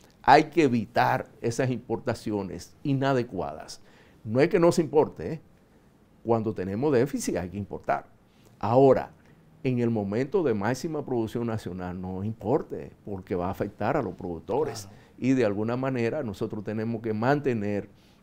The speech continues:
Speaker 1: a esos productores en capacidad de seguir produciendo para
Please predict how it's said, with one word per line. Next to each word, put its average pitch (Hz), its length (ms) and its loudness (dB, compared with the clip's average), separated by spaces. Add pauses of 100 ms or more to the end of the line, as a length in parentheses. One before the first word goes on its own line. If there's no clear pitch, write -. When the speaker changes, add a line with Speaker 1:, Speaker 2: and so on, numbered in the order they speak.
(540)
Speaker 1:
a 110 180 2
esos 123 200 2
productores 113 680 2
en 147 100 0
capacidad 113 800 2
de 123 100 0
seguir 104 380 -2
produciendo 123 720 0 (340)
para 156 560 10